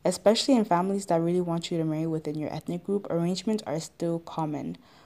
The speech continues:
Forced marriages also often occur when the family is hovering around the poverty line and decide to marry off their daughter because of the bride price they will receive.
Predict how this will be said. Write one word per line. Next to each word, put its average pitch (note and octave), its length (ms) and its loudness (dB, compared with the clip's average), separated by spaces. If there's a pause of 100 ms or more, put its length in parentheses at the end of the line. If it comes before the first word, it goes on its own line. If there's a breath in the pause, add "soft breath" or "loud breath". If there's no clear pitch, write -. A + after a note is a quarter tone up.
(120 loud breath)
Forced A3 360 4
marriages G3 380 2
also F#3 340 0
often F3 380 0
occur E3+ 320 0
when F3 180 0
the E3 80 0
family F3+ 380 -4
is F3+ 100 -2
hovering E3 400 -2
around D#3 220 0
the D3 60 -2
poverty E3 440 -2
line G#3 320 0
and E3+ 140 -6
decide G3 400 -2
to - 80 -8
marry E3+ 340 2
off E3 240 -2
their D#3 140 -4
daughter F3 480 2 (300 loud breath)
because - 280 2
of F#3 100 0
the E3+ 80 4
bride D#3+ 380 2
price D#3+ 240 -2
they D3+ 140 -4
will D3 140 -2
receive. E3+ 520 -4